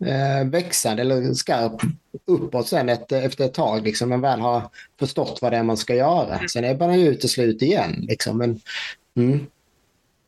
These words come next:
Speaker 2: Hörrni, jag är
Speaker 1: Mm.
Speaker 2: ledsen, men jag skulle behöva avrunda.
Speaker 1: Helt okej. Eh,
Speaker 2: Mm.
Speaker 1: det passar alldeles utmärkt. Vi har bara någon minut kvar av inspelningstid.
Speaker 2: Ja.
Speaker 1: Jättespännande, Irene.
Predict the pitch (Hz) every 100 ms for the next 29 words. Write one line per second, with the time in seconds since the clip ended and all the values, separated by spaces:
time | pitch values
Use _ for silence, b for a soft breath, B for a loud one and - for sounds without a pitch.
0 | _ _ _ 311 311 311 - - 247 285
1 | 285 277 277 269 262 262 247 - 233 214
2 | 226 220 214 208 208 - - 233 233 214
3 | 226 220 214 190 170 160 170 170 147 165
4 | 170 - 156 151 151 147 151 151 151 208
5 | 220 254 294 170 160 170 165 180 170 -
6 | 175 170 135 143 151 147 143 151 147 151
7 | 143 147 143 143 143 135 147 147 131 123
8 | - 135 147 - - 135 190 175 - 160
9 | - 156 139 139 135 135 143 170 208